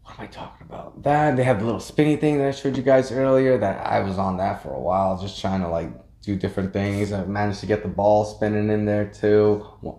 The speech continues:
Oh, fuck, yo. And then there was this one time that I got this, that little round one to spin, and it was so cool 'cause it was spinning, like, three, three.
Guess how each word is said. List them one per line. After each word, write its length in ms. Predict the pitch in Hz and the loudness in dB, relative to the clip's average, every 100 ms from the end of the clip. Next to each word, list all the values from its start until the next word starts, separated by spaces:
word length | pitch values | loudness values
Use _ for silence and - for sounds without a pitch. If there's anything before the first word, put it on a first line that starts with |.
| - | 2
Oh, 360 | 156 147 107 | 2 2 -4
fuck, 460 | - - 170 147 - | -10 -14 -10 -8 -4
yo. 140 | 143 123 | 0 0
And 140 | 127 | 2
then 140 | 147 | 2
there 80 | 143 | 2
was 160 | 139 135 | 2 -2
this 200 | 117 - | -10 -6
one 200 | 147 156 | 0 0
time 240 | 156 151 127 | 2 0 2
that 100 | 117 | 0
I 80 | 117 | 0
got 240 | 127 127 | 0 -2
this, 160 | 117 - | -6 -10
that 260 | - 107 | -10 -6
little 380 | 120 117 107 98 - - | -4 -2 -4 -6 -18 -6
round 340 | 123 139 147 143 | 0 2 4 2
one 160 | 147 | 0
to 100 | 143 | -2
spin, 340 | 127 - 160 147 | -10 0 0 2
and 160 | 143 | 2
it 60 | 156 | 2
was 160 | 147 - | 2 0
so 320 | - 170 170 | 0 2 2
cool 180 | 185 165 | -2 -2
'cause 120 | 147 | -2
it 40 | |
was 100 | 143 | -4
spinning, 280 | - 165 151 | 0 0 2
like, 200 | 127 104 - - - _ | 0 -2 -14 -20 -20 _
three, 480 | 127 156 190 208 - _ _ _ | 2 4 4 0 -8 _ _ _
three. 480 | 147 151 185 196 196 | -2 2 4 2 -4